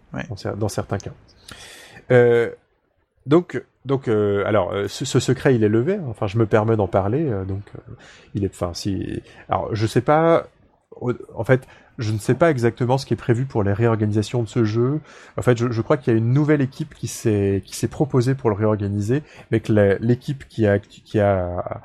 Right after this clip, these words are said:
Speaker 2: organisé les trois précédentes sessions n'a pas l'intention de remettre le couvert, et on, on les comprend, hein, enfin, quand on, quand on
Speaker 1: Mm.
Speaker 2: voit la complexité d'organisation. Alors, je, je l'ai pas dit, hein, mais c'est un jeu pour quarante-deux joueurs.
Speaker 1: Ah oui, quand même.
Speaker 2: Euh, qui mobilise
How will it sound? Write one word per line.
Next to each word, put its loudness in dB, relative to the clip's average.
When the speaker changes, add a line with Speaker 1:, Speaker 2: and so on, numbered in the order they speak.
Speaker 2:
organisé 2
les 2
trois -4
précédentes -4
sessions -4
n'a 4
pas 4
l'intention 0
de 0
remettre -2
le -4
couvert, 0
et -2
on, -8
on -2
les 0
comprend, -2
hein, 0
enfin, -4
quand -10
on, -10
quand -2
on 0
Speaker 1:
Mm. 0
Speaker 2:
voit 6
la 6
complexité -6
d'organisation. 0
Alors, 2
je, -6
je -8
l'ai 0
pas 2
dit, -6
hein, -2
mais -4
c'est -6
un 0
jeu -2
pour -18
quarante-deux -2
joueurs. -2
Speaker 1:
Ah -6
oui, -4
quand -8
même. 0
Speaker 2:
Euh, 6
qui -2
mobilise 2